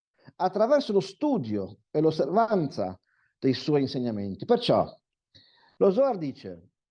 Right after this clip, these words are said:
che la Torah è il trait d'union, per dirla semplice, tra Dio e, e gli ebrei.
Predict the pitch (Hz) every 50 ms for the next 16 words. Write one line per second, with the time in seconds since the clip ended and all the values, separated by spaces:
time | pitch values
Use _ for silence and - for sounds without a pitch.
0 | _ _ _ _ _ _ _ _ _ _ _ _ _ _ _ _ _ _ _ _
1 | _ _ _ _ _ _ _ _ _ - - 160 180 214 233 233 - 226 214 196
2 | 180 180 190 220 233 - - 170 170 160 151 170 208 226 214 185 190 185 175 165
3 | 147 143 170 208 254 - _ - - 127 127 123 127 120 117 107 - - 104 101
4 | 98 120 123 - - 208 277 - - _ _ _ _ _ _ _ _ _ _ _
5 | _ _ _ _ _ _ _ _ _ _ _ _ _ _ _ _ _ _ _ _
6 | - 180 170 170 156 156 185 202 220 233 262 302 277 - _ _ _ _ _ _
7 | _ _ _ _ _ _ _ _ _ _ _ _ _ - 147 143 147 165 190 180
8 | - - _ _ _ _ _ _ _ _ _ _ _ _ _ _ _ _ _ _
9 | _ _ _ _ _ _ _ _ _ _ 151 147 143 135 107 98 90 85 82 80
10 | -